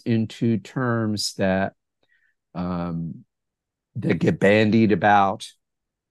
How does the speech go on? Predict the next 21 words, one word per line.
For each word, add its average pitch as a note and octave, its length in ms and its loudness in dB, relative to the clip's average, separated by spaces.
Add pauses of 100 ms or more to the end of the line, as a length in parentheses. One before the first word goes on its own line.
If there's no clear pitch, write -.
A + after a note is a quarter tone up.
(840)
on G#2+ 120 0
this G#2+ 160 0
podcast, G2+ 920 -2 (300)
and A2 160 2
that G#2 100 6
our G2 200 6
listeners, G#2+ 600 0
if F#2 180 -8
you're F2 240 -2
a F2 40 -8
frequent F#2+ 420 -8
listener, F2+ 720 -8
you're A2+ 560 0
going F#2+ 400 2
to F#2+ 160 -6
recognize F2+ 520 -4
the F2 80 -12
vocabulary F#2 880 -2
in F#2 120 -2
which F2+ 240 -6
we're G2 240 -4